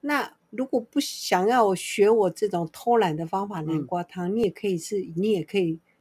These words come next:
Speaker 1: 里面放虾啊，
Speaker 2: 嗯。
Speaker 1: 放海鲜下去啊，
Speaker 2: 嗯。
Speaker 1: 也会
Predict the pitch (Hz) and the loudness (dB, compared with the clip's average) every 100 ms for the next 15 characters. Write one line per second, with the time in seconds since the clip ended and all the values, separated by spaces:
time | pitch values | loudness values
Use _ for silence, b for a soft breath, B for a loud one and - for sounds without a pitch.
0 | _ - 151 202 208 190 - - 185 180 | _ -8 -2 -2 -2 -4 -4 -4 -4 -6
1 | 175 180 180 185 _ _ _ _ _ _ | -8 -12 -16 -18 _ _ _ _ _ _
2 | 165 160 226 - 185 165 208 214 208 175 | -2 0 2 0 -4 0 0 0 -2 -4
3 | - - 160 156 156 _ _ _ _ _ | -4 -6 -8 -10 -14 _ _ _ _ _
4 | _ 151 151 151 185 | _ -8 -8 -6 -8